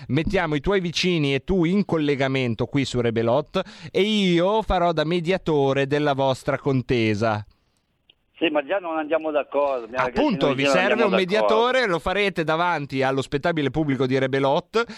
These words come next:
Speaker 1: e lo farete con me, che sarà un po', eh, il Santilicheri della situazione.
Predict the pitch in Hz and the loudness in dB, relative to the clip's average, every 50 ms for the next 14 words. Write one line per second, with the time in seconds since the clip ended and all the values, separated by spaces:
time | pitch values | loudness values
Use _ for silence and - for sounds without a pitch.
0 | - - 170 - 143 143 147 - 151 147 160 165 151 - 135 127 - 160 156 151 | -16 -10 -4 0 0 0 0 0 0 0 0 0 0 -2 -4 -2 -2 -2 -2 0
1 | 151 165 165 170 190 214 208 - 143 156 170 156 - - 135 139 151 147 131 - | 0 0 0 0 0 -2 -2 -4 -2 -2 -2 -2 -2 -2 0 0 0 -2 -2 -2
2 | - 160 160 151 139 113 123 131 127 127 123 123 120 120 117 117 117 117 113 113 | 0 2 2 2 2 0 0 0 2 2 2 2 2 2 2 0 0 0 2 2
3 | 113 110 - - 156 160 151 - 156 139 139 131 - 160 156 143 139 131 127 127 | 2 0 0 0 -2 -2 -2 -2 0 0 0 0 0 0 0 2 2 2 0 0
4 | 117 123 135 139 131 - 165 160 139 185 202 190 - 185 202 214 233 240 | 0 0 0 0 0 -2 -4 -4 -2 -2 -4 -2 -2 -2 -2 0 0 -2